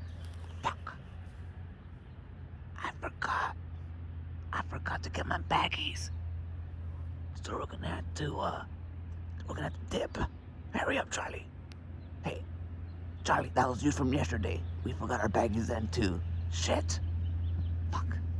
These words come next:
Um, so yeah, I forgot my bags and, um,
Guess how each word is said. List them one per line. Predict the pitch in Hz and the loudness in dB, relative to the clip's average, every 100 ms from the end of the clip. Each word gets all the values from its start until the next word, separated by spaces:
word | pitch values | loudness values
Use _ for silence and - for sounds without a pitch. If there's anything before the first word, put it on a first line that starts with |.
| - - - - - - - - - - - - - | 2 0 0 0 0 0 0 0 0 0 -2 4 10
Um, | 101 95 | 10 10
so | 110 | 8
yeah, | 107 92 85 - 92 | 10 10 10 6 10
I | 90 87 | 10 8
forgot | 101 104 | 8 8
my | 98 | 8
bags | 87 92 101 113 87 95 | 8 10 8 6 -2 4
and, | 87 85 80 | 6 6 4
um, | 80 - | 2 0